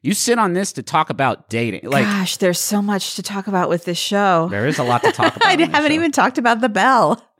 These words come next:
Speaker 1: Yeah, there's a bell. There's a very important bell.
Speaker 2: <laughs> So, so the way they keep the show moving at a clip and new contestants coming in,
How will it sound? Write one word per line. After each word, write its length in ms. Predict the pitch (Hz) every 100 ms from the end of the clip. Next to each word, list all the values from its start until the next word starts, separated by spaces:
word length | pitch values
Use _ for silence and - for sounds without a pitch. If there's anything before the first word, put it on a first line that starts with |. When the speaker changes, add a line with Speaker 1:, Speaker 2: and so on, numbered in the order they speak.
| _ - -
Speaker 1:
Yeah, 200 | 143 131
there's 180 | 156 180
a 100 | 311
bell. 240 | 123 123
There's 160 | 127 147
a 40 |
very 240 | 139 156 156
important 460 | 143 143 127 269
bell. 400 | - 98 95 - 605 605 - 719 - - -
Speaker 2:
<laughs> 560 | 932 960 - - - 539 - - 640 -
So, 880 | - - - - 302 - 320 262 262 - - - - -
so 680 | - - 269 262 254 240 233 - _ _ _ _ -
the 200 | - 220
way 260 | 254 262 320
they 140 | 381
keep 280 | 359 - 247
the 80 | 226
show 260 | 220 220 208
moving 440 | 185 185 185 180
at 100 | 160
a 60 | 147
clip 420 | - 170 147 -
and 180 | 160 147
new 140 | 151
contestants 640 | 151 156 156 143 - 120
coming 340 | - 151 139 139
in, 420 | 131 120 117 180